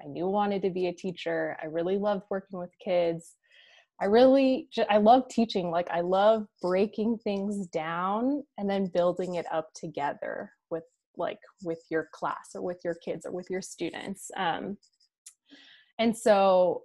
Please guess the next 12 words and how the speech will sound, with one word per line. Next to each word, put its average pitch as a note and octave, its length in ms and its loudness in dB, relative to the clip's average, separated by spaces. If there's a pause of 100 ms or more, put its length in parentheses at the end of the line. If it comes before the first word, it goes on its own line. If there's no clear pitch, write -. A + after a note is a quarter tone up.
yeah, A3 280 6
so G#3 260 2
I F#3+ 160 6
was A#3+ 140 2
part B3 180 2
of A#3+ 80 4
the G#3+ 80 2
Teach G#3+ 240 0
for G#3 160 -2
America F3+ 400 -2
program. F3+ 680 0 (540)
Um, F#3 720 2